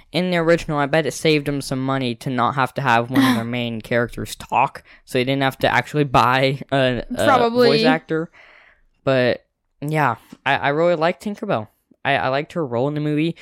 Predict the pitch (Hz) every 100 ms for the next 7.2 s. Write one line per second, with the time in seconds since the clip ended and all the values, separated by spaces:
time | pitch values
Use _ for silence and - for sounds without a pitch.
0 | - - - 151 190 - 262 254 214 196
1 | 233 233 196 202 196 185 - 170 160 156
2 | 156 160 156 135 - 208 240 240 - 214
3 | 208 214 208 - 175 - - 208 214 196
4 | 170 165 - _ _ _ _ _ _ -
5 | 170 160 - 147 170 220 196 135 143 143
6 | 156 196 190 185 - - - 190 190 135
7 | - -